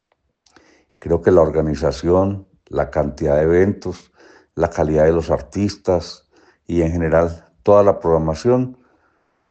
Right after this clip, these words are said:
pues obedeció a lo que, eh, estaba esperando la gente. Eh,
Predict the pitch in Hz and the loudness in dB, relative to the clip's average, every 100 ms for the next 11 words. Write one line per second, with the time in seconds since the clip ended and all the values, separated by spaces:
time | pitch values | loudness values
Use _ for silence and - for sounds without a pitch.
0 | _ - 76 73 - - - 80 78 76 | _ -6 -6 -8 -16 -16 -6 -2 -2 -2
1 | 71 92 104 113 107 82 69 69 69 73 | -2 2 4 6 4 2 -2 -6 -8 -8
2 | 69 67 - _ _ _ _ _ _ _ | -8 -10 -18 _ _ _ _ _ _ _
3 | _ - 80 71 71 71 71 69 71 71 | _ -20 -10 -8 -6 -4 -4 -6 -6 -6
4 | 69 - 78 82 - 90 78 76 82 82 | -8 -2 0 0 0 0 0 0 -2 -2
5 | 98 104 - 107 - _ _ _ _ _ | -2 -2 -4 -10 -10 _ _ _ _ _
6 | _ _ - 73 76 71 71 71 67 67 | _ _ -14 -6 -4 -4 -4 -6 -8 -10